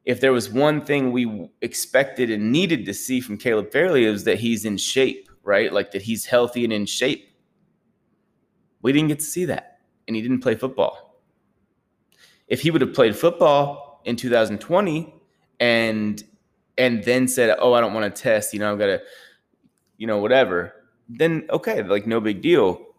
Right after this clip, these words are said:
Because, like, it would, I'm just telling you, the perception would have likely been much different. But the fact that you did not play the entire year and then you couldn't perform at your pro day,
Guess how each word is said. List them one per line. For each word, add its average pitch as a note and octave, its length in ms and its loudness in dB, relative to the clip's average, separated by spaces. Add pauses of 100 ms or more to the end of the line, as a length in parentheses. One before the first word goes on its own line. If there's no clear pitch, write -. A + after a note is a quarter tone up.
(100)
Because, A2+ 360 -2
like, A#2 260 0
it E3+ 200 2
would, D3 240 2
I'm D3+ 180 0
just C3+ 240 -4
telling C3 160 2
you, A#2 60 -2
the G#2+ 80 -6
perception A#2+ 680 -4
would A2+ 100 -4
have G2 120 -6
likely A2+ 400 -4
been G2 360 -4 (400)
much F#2 260 -2
different. D#2 360 0 (140)
But - 420 0 (240)
the G2+ 80 -8
fact E3+ 380 0
that B2 100 -6
you C#3 140 0
did C#3 440 -2
not D#3 300 -2
play A#2+ 500 -2 (420)
the A2 120 -4
entire B2+ 580 -4
year D#3 520 -4 (1080)
and C3 160 0
then C3 500 0 (220)
you B2 260 0
couldn't C3 540 -2
perform B2 460 -4
at G#2+ 180 -4
your - 80 -10
pro C3+ 260 0
day, F2 380 0